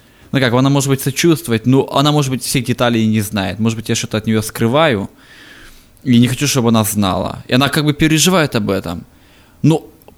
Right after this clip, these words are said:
понять на сто процентов может только один Бог. И с-, и вот мне щас такая мысль посетила. Фарисеи говорят Иуде: "Что нам до того? Смотри сам".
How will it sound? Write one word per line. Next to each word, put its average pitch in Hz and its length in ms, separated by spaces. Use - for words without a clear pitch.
понять 185 420
на 139 80
сто 131 220
процентов 135 480
может 123 260
только 113 200
один 104 260
Бог. 98 200
И 120 120
с-, 120 160
и 135 160
вот 123 140
мне 127 100
щас 127 160
такая - 180
мысль 127 320
посетила. 104 560
Фарисеи 135 420
говорят 120 380
Иуде: 107 260
"Что - 320
нам 123 200
до 107 100
того? 127 340
Смотри 117 640
сам". - 480